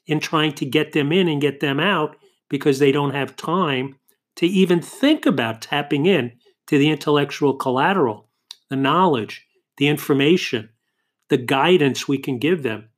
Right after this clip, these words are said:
by being patient advocate and case management service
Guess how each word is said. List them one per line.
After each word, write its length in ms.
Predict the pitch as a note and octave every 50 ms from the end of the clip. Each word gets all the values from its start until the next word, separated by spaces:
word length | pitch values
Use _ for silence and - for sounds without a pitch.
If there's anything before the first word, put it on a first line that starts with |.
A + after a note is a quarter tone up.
| _ _ _ _ _ _ _ _ _ _ _
by 160 | - D3+ D3+
being 540 | C#3+ B2+ C#3 F#3+ A3 A#3 F#3+ D#3 D#3+ D3+ -
patient 640 | - - C#3+ C3+ C#3+ C#3+ - - - G3+ G3+ G#3 G#3 _ _
advocate 760 | - C#3 C3 B2+ A#2 C3 B2+ C3 - - E3+ G3+ G3+ - _ _ _ _ _ _ -
and 200 | C#3+ C3+ - -
case 500 | - - C#3+ C3+ D3 E3 - - - -
management 640 | C3+ C3+ C3 C#3 C#3 C#3 C3+ C#3 C#3+ D3+ D3 D3 D3
service 720 | - - - - B2+ B2+ A#2+ G#2+ C3 D3+ D#3+ - - _